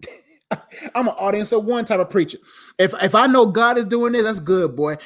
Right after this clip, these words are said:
Then y'all gonna get what y'all need. So you know when you idolize something, when that thing has you like this. Oh, when he comes around, you excited.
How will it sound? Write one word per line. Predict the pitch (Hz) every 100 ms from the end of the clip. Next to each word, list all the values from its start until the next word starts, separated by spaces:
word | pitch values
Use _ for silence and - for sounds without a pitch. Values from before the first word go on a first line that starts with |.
| -
Then | 143
y'all | 170 240
gonna | 226 175
get | 233 165
what | 156
y'all | 214 220
need. | 156 185 _ _ _ _ _
So | 190
you | 185 254 349
know | 214 285 285 196 - - - -
when | 202
you | 208 -
idolize | 262 269 214 -
something, | 196 180
when | 190 202
that | 226 -
thing | 214 196
has | 185 175 156
you | 180
like | 165 -
this. | 175 120 - - -
Oh, | 220 160
when | 156
he | 196 -
comes | 226 202
around, | 175 196 202 180
you | 165
excited. | - - 165 135 98